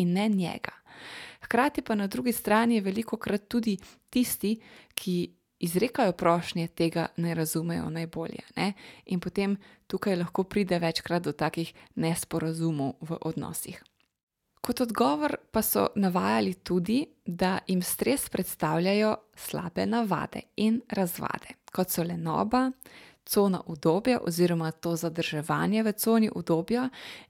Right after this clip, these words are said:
in ta neodločnost, ko se ne morejo odločiti zdaj za eno ali za drugo, se pravi, ali bi šli v to ali ne bi šli v to, in to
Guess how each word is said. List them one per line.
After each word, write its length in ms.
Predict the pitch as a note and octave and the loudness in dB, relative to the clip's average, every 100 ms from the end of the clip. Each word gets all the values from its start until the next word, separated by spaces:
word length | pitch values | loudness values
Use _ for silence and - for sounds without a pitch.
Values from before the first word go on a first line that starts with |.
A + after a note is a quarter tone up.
| - | 0
in 140 | G#3+ | 0
ta 260 | - A#3+ B3 | 0 0 2
neodločnost, 880 | A3 A3+ G#3 F#3 E3 - - F3 - | 2 2 0 -2 -4 -4 -4 -6 -6
ko 120 | F3+ | -4
se 180 | - G3 | -2 0
ne 140 | G3 | 2
morejo 420 | G3 A3 C#4 C4 | 2 2 0 -2
odločiti 580 | - F3 E3+ E3+ - F3+ | -2 0 -2 -2 -4 -4
zdaj 240 | - E3 | -4 -4
za 120 | E3+ - | -4 -4
eno 340 | F3+ F#3+ G#3+ A#3 | 0 2 2 0
ali 180 | F#3+ F#3 | -2 -4
za 140 | F3 | -4
drugo, 360 | E3 G#3 G#3+ G3 | -4 -2 -2 -2
se 140 | - | -4
pravi, 300 | F3 D#3 D#3 - | -6 -6 -6 -6
ali 200 | D#3+ F3 | -6 -6
bi 100 | E3+ | -4
šli 260 | - G#3+ B3+ | -4 -2 -4
v 80 | |
to 260 | C4+ B3 A#3+ | -2 -4 -2
ali 180 | E3+ D#3+ | -8 -8
ne 200 | D#3+ F3 | -4 -2
bi 120 | A#3 | -2
šli 160 | A3+ A#3 | -2 -4
v 80 | A#3 | 0
to, 240 | A#3+ B3 A#3+ - - - - - | 4 4 2 -8 -14 -16 -12 -2
in 140 | F3+ | -2
to 280 | - D#4+ | 2 2